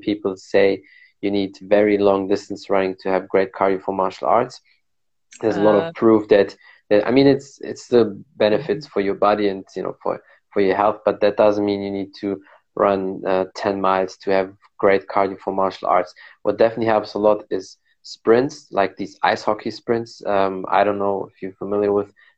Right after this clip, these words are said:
Speaker 1: them. It's like five meters, ten meters, and twenty. So, like, um,
Speaker 2: Mm.
Speaker 1: fifteen, so, like, ten, fifteen feet up to, you know, forty, fifty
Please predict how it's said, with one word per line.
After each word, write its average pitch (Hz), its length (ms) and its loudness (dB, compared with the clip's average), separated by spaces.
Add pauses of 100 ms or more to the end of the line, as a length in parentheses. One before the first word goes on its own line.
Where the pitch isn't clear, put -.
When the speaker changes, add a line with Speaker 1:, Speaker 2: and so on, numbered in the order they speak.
Speaker 1:
them. 98 160 0
It's 95 180 -4
like 95 180 0
five 107 340 -2
meters, 113 460 -4 (100)
ten 104 160 0
meters, 104 420 -4
and 92 200 -12
twenty. - 420 -6
So, - 160 -8 (100)
like, - 140 -8 (680)
um, 92 140 -6 (100)
Speaker 2:
Mm. 214 220 -14 (240)
Speaker 1:
fifteen, 104 540 -4 (100)
so, 104 140 -4
like, 95 220 0 (360)
ten, 110 260 -2
fifteen 110 400 -6 (100)
feet 110 280 -2 (380)
up 107 140 0 (100)
to, - 120 -4 (260)
you 92 80 -8
know, 92 120 -6 (140)
forty, 104 260 0
fifty 95 480 -8